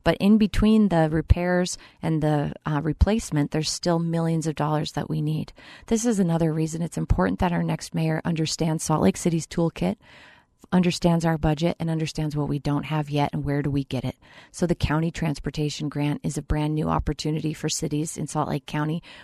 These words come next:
I'm gonna be going after that very aggressively to get some of those dollars into Salt Lake City. Federal dollars are one that we've missed out on with this last administration. Tens of millions of dollars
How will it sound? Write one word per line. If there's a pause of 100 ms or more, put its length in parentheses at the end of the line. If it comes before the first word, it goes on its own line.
(220)
I'm
gonna
be
going
after
that
very
aggressively
to
get (100)
some
of
those
dollars
into
Salt
Lake
City. (380)
Federal
dollars
are
one
that
we've
missed
out
on
with
this
last
administration. (260)
Tens
of
millions
of
dollars